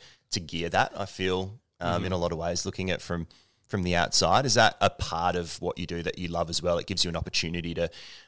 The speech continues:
Speaker 1: maybe chat to someone, speak to someone, learn a different perspective that you otherwise wouldn't be able to find?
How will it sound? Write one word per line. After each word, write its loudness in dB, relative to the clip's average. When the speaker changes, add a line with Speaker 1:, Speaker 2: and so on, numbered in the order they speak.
Speaker 1:
maybe 0
chat 4
to -4
someone, 2
speak 2
to -4
someone, 2
learn 0
a -2
different -8
perspective 0
that -6
you -2
otherwise 2
wouldn't -10
be -2
able -2
to -10
find? 0